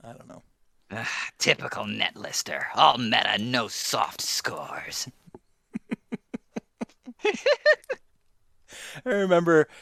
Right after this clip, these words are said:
Speaker 1: uh, is, uh, uh, so Metal Gear Four had come out, and, uh, Heiwo might still have the vods. This is, like, super early. I don't think he's, like, fully Heiwo yet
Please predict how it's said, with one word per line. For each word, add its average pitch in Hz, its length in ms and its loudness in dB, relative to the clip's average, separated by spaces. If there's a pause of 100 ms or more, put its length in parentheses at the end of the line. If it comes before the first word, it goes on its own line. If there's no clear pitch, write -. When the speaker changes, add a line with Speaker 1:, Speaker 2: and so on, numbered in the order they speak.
(220)
Speaker 1:
uh, 123 340 6 (540)
is, 143 220 -2
uh, 123 720 4
uh, - 20 -6 (260)
so 127 420 2 (500)
Metal 156 320 6
Gear 139 540 4 (1300)
Four 131 420 4
had 120 160 2
come 110 240 0
out, 107 300 2 (1600)
and, 113 280 0
uh, 101 340 4 (180)
Heiwo 220 560 6
might 143 280 8
still 123 260 0
have 120 260 8
the 98 120 -6
vods. 90 680 0 (760)
This 120 280 -6
is, 175 60 4
like, 180 160 6
super 165 580 0
early. 131 280 4
I 147 120 10
don't 175 220 6
think 147 240 0
he's, 135 340 -4
like, 113 220 6
fully 123 560 2
Heiwo 104 520 0
yet 87 220 -4